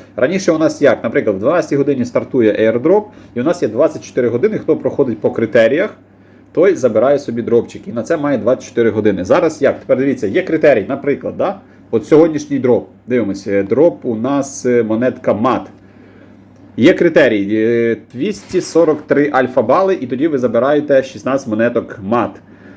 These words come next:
Це для всіх, так? Якщо пул залишається, тобто всі бажаючі забрали, хто має двісті сорок три бали. Якщо пул залишається, то через вісімнадцять годин, це вже другий етап наступає,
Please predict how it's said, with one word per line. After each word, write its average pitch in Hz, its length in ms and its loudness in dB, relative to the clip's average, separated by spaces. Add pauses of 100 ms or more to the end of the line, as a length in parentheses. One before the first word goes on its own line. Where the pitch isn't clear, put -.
(140)
Це 147 280 4
для 131 220 0
всіх, 110 420 -6
так? 156 160 -2 (480)
Якщо 123 680 2 (260)
пул 160 180 0
залишається, 110 760 0
тобто 110 180 -6
всі - 220 -2
бажаючі 123 540 2
забрали, 107 520 -2
хто 117 180 -6
має 120 240 -2
двісті 120 360 -6
сорок 110 300 -2
три 120 160 -2
бали. 110 380 0 (960)
Якщо 123 300 0
пул 143 160 4
залишається, 139 580 2
то 143 300 2 (340)
через 143 380 2
вісімнадцять 135 640 -4
годин, 120 320 -2
це - 100 -2
вже 117 140 0
другий 123 340 2
етап 139 260 0
наступає, 139 600 0